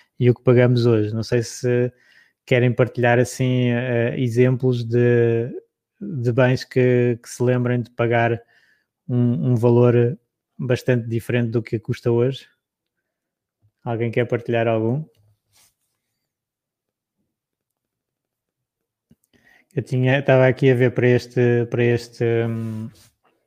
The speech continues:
para este podcast, então, um, um artigo que é do jornal I,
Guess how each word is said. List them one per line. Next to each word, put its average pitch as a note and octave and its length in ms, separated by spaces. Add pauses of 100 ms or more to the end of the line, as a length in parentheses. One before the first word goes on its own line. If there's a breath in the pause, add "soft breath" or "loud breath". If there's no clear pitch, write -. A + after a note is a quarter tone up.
(120)
para B2 120
este A#2+ 120
podcast, B2+ 540
então, B2+ 460
um, B2 500
um B2+ 60
artigo B2 600 (640)
que - 120
é F3+ 40
do C#3+ 120
jornal C3 720 (340)
I, C#3+ 380